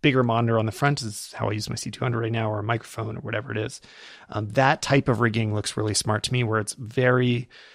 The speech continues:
specific, um, additional points. Do you have any idea of how you're gonna use yours?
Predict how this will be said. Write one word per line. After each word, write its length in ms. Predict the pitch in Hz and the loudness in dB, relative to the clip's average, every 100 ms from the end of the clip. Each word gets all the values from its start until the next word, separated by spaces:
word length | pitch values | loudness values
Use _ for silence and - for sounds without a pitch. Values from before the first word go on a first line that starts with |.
| - _ - | -20 _ -8
specific, 1080 | - - 120 - - 135 - 101 - - _ - | -6 -2 -2 0 4 2 2 -4 -8 -18 _ -6
um, 420 | 101 98 - - _ _ - | -4 -4 -8 -12 _ _ -8
additional 400 | 104 113 - 101 | -2 -2 -2 -4
points. 560 | - 107 101 110 - | -4 -4 -4 -6 -8
Do 120 | - 117 | -4 -2
you 40 | |
have 80 | 110 | 0
any 120 | 113 | 0
idea 240 | 110 110 | 0 -2
of 220 | 104 104 - | -4 -6 -12
how 140 | - 113 | -8 -6
you're 180 | 110 | -4
gonna 260 | 107 107 107 113 | -4 -4 -4 -6
use 180 | 110 | -6
yours? 380 | 120 127 135 - | -4 -4 -6 -12